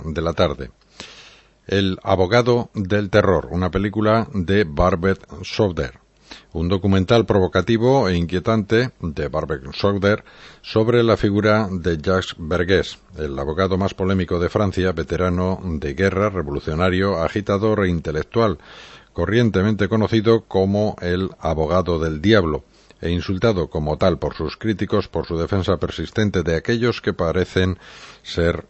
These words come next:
indefendibles. La ficha artística, director Barber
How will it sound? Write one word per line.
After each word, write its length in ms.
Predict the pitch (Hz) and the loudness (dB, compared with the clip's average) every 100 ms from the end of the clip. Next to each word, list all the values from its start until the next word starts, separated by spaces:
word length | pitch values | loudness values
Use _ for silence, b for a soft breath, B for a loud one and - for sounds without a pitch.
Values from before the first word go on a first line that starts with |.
| _ | _
indefendibles. 1120 | 98 98 92 87 90 82 80 67 64 - - _ _ _ _ _ _ B B B - | -2 0 2 0 2 0 0 -2 -4 -10 -14 _ _ _ _ _ _ B B B -4
La 420 | 82 85 78 76 | -2 0 -2 -4
ficha 260 | - 98 90 | -4 0 2
artística, 760 | 82 120 - 123 107 131 135 - | 2 -2 -2 -2 4 4 2 -2
director 800 | 85 78 80 78 - 107 113 - - - | -6 -2 -4 -4 -2 2 2 0 -12 -12
Barber 600 | 80 78 98 92 107 - | -6 0 2 2 0 -2